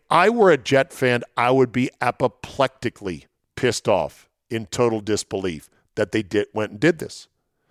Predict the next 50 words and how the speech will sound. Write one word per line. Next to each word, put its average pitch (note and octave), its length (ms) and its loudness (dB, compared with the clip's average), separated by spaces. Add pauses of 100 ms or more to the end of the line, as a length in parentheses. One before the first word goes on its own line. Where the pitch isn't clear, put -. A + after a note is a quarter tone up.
(360)
And C3+ 140 2
I C3+ 80 2
did C3 100 -4
not D#3 220 4
watch D#3+ 300 2
the C#3+ 100 -4
game C#3+ 320 0
yet. C#3+ 140 4
I'm B2+ 60 0
gonna A2 100 -2
try B2+ 180 0
to B2+ 60 4
watch A#2+ 320 2
the - 80 -10
condensed A2+ 400 -2
version A2+ 340 -2
today A2 300 0
while A2 160 2
on G2+ 140 -2
vacation A2 500 -6
here G#2+ 120 -2
screwing A2 340 -2
around. G#2 360 -2 (540)
But A#2+ 240 2 (1000)
to C#3+ 120 2
me, D#3+ 380 0 (120)
if G#2+ 120 -2
I'm G#2+ 160 0
an G#2+ 120 0
N B2+ 100 2
F D3 140 2
L C#3+ 160 4
owner, A#2 280 2 (120)
I A2 80 0
don't C#3+ 180 -2
care C3+ 240 2
what C3+ 180 0
the B2+ 80 -2
league B2 240 0
would B2+ 120 -4
find G2 320 -4
me. F2 160 -12 (460)
I A#2 80 0
don't B2 160 -2
care C3+ 300 2
how C3 200 2 (120)
angry B2 360 0
the A#2+ 100 0
locker A2+ 360 0
room A2+ 280 -2